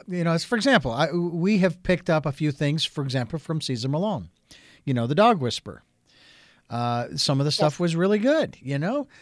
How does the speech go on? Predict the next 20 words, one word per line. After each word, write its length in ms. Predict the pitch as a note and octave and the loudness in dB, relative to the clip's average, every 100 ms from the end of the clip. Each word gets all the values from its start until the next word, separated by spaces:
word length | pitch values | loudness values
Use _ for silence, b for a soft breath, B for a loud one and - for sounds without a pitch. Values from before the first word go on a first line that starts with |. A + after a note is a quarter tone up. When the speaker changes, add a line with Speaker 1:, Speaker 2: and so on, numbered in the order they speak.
| B B C3+ | B B -2
Speaker 1:
Uh, 180 | C3+ C3+ | 2 4
we 120 | D#3 | 4
also 260 | F3 - | 4 2
have 160 | F3+ F#3+ | 0 2
a 20 | |
local 320 | F3 G3 B3+ | 2 2 0
gal 260 | G#3 F3 D#3 | 0 0 0
here 180 | C#3+ F3+ | 0 2
I 80 | C#3+ | 2
have 160 | C#3+ | 0
to 80 | - | 0
give 180 | C#3+ C#3 | -2 -2
credit 320 | - D3+ D3 | 0 0 0
to. 200 | - F3 | 0 2
We 180 | G3 C#3 | 4 2
actually 320 | D3 - D3 | 2 0 -2
took 300 | C3+ D#3+ - | 0 -2 0
Angus 280 | D3 D3+ C3+ | -2 0 -4
to 200 | - F3 | -2 0
her, 280 | E3+ D3+ | 2 0